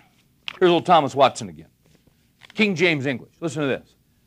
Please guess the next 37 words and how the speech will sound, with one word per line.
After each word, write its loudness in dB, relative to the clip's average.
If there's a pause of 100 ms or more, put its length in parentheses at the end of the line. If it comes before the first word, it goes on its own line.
(540)
"Satan's 0
diligence 2
in -10
tempting -4
is 0
seen -2
in 0
a 2
variety 2
of -2
temptation -2
he -8
uses. -4 (420)
He 0
does 0
not 2
confine 0
himself 0
to 0
one 0
sort 0
of -10
temptation. -2 (280)
He 0
has 2
more 2
plots -2
than -8
one. -8 (1000)
If 2
he 0
find 4
one 2
temptation 2
does 0
not 2
prevail, 2